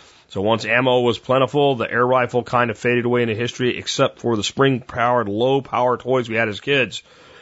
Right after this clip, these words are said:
Fast forward two hundred years, and the Guardoni is back. Okay, ugh. I mean, I'm just covered with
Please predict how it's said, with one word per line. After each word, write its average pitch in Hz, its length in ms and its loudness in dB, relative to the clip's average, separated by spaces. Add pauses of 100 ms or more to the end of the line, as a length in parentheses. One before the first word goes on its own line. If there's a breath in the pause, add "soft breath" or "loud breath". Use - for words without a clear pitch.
(160 loud breath)
Fast 214 360 0
forward 208 560 0
two 185 200 0
hundred 180 320 2
years, 165 400 2
and 151 80 0
the 147 120 2
Guardoni 135 840 2
is 117 140 2
back. 110 360 0
Okay, 107 320 -2 (340)
ugh. 127 280 0 (600 loud breath)
I 160 140 4
mean, 165 240 2
I'm 202 220 2
just 165 260 -4
covered 185 500 0
with 143 280 -2